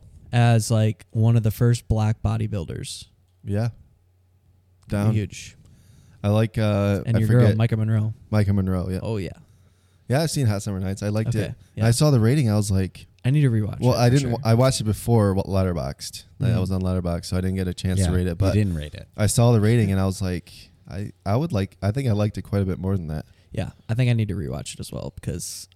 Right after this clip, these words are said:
Speaker 1: I remember liking it a lot, and I think I watched it on a plane, which was probably not the
Speaker 2: Ooh.
Speaker 1: worst space to watch it.
Speaker 2: <laughs> I did not watch it on a plane.
Speaker 1: Yeah.
Speaker 2: But,
Speaker 1: So.
Speaker 2: um, yeah, I did enjoy it.
Speaker 1: Well, cool. Jacob, you have another one?
Speaker 3: One.
Speaker 1: Go for it.
Speaker 3: I watched,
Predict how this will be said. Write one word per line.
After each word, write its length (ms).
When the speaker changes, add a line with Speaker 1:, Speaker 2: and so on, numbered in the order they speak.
Speaker 1:
I 80
remember 260
liking 280
it 60
a 40
lot, 220
and 100
I 60
think 260
I 40
watched 280
it 40
on 120
a 40
plane, 540
which 160
was 120
probably 280
not 280
the 180
Speaker 2:
Ooh. 300
Speaker 1:
worst 500
space 380
to 60
watch 240
it. 180
Speaker 2:
<laughs> 40
I 80
did 140
not 180
watch 240
it 60
on 120
a 60
plane. 280
Speaker 1:
Yeah. 120
Speaker 2:
But, 140
Speaker 1:
So. 200
Speaker 2:
um, 300
yeah, 180
I 40
did 160
enjoy 260
it. 120
Speaker 1:
Well, 100
cool. 280
Jacob, 280
you 80
have 300
another 220
one? 120
Speaker 3:
One. 400
Speaker 1:
Go 120
for 160
it. 80
Speaker 3:
I 40
watched, 580